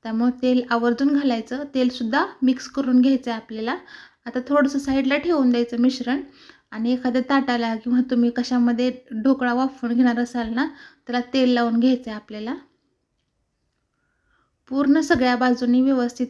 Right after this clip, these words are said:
तेल लावून घ्यायचं, म्हणजे ढोकळा निघताना चिकटत नाही ताटाला.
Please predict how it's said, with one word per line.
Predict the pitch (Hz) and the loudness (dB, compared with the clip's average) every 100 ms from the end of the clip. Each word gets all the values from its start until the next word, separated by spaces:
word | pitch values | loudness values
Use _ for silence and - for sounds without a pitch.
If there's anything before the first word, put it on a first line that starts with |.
| - | -6
तेल | 233 | -4
लावून | 240 233 226 | -2 -4 -4
घ्यायचं, | 233 240 240 | -2 -2 -2
म्हणजे | 262 277 240 | 2 2 4
ढोकळा | 233 269 247 233 | 0 -2 -4 -2
निघताना | 240 247 233 240 | -2 -2 -6 -4
चिकटत | 254 302 - 226 220 | -4 -8 -10 -12 -10
नाही | 220 226 | -10 -8
ताटाला. | 240 226 214 247 | -8 -8 -8 -8